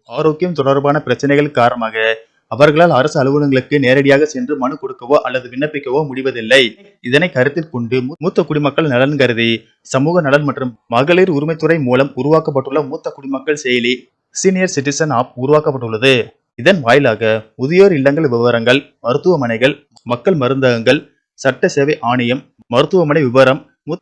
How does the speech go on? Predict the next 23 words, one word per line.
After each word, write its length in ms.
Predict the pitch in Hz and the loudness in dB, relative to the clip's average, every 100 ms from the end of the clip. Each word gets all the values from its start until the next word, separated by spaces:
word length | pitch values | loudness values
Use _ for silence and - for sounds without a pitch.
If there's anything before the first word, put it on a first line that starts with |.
| _ | _
மூத்த 220 | 165 - - | -6 -4 -4
குடிமக்களுக்கான 640 | 139 131 127 139 127 147 120 131 | -4 -4 -4 -4 -2 -2 -2 -4
ஒன்றிய 320 | 139 156 123 | -2 -2 0
மாநில 240 | 113 131 135 120 | 0 2 2 2
அரசின் 280 | 127 143 123 | 0 -4 -10
திட்டங்கள், 380 | 120 120 131 139 _ _ - | -10 -6 -6 -6 _ _ -2
உடற்பயிற்சி 400 | 123 175 160 143 147 | 0 2 0 -4 -4
மற்றும் 220 | 135 143 117 123 | -4 -4 0 2
ஆரோக்கியம் 380 | 143 143 156 | 2 0 -4
பற்றிய 200 | 127 143 120 | -2 0 2
விவரங்களை 400 | 131 139 131 123 117 | 4 4 2 0 -2
அறியலாம். 420 | 113 110 123 233 - _ _ 120 | -2 2 2 0 -8 _ _ -6
தங்களது 360 | 131 156 160 165 | 0 0 0 0
குறைகளையும் 480 | 143 139 135 170 127 | 2 2 2 0 -4
தெரிவிக்கலாம். 580 | 123 127 120 117 127 101 _ _ _ _ _ _ _ | -2 -2 2 4 4 0 _ _ _ _ _ _ _
பிளே 80 | 139 165 | 2 2
ஸ்டோர் 220 | - 175 120 | 0 -4 0
வாயிலாக 380 | 117 139 117 143 143 | 2 2 2 0 0
இச்செயலியை 500 | - 139 147 127 120 120 _ | 0 0 2 2 0 -2 _
பதிவிறக்கம் 480 | 123 151 156 160 190 | -6 -2 -2 -2 -4
செய்து 180 | 131 139 135 | -4 -4 -2
கொள்ளலாம் 320 | 123 135 | -2 -2
என 80 | 139 | -2